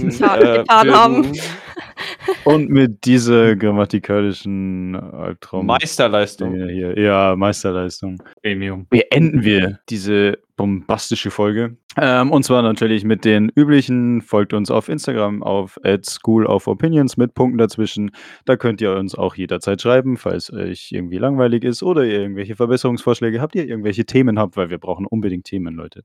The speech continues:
Speaker 3: Bitte, schreibt uns Themen. Uns gehen die Themen aus. Ansonsten folgt uns da auf jeden Fall, weil wir da immer in der Story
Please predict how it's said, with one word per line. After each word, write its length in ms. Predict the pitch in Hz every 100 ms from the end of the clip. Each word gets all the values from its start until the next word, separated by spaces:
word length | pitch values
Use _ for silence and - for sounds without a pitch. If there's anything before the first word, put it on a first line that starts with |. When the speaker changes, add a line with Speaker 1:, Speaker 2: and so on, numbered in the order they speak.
| _
Speaker 3:
Bitte, 180 | - - _
schreibt 260 | - - 82
uns 140 | 82
Themen. 340 | - 92 101 -
Uns 200 | 85 -
gehen 120 | 92
die 100 | 87
Themen 280 | - 90 -
aus. 180 | - - - _ _ _
Ansonsten 460 | - 117 127 131 131
folgt 240 | - 123
uns 120 | 120 -
da 100 | 113
auf 80 |
jeden 160 | 117 110
Fall, 340 | - 113 98
weil 260 | 101 101 98
wir 140 | 101
da 380 | 98 98 92 92 95
immer 500 | 98 98 98 98 98
in 200 | 107 98
der 160 | 92 95
Story 880 | - - 113 120 120 117 117 120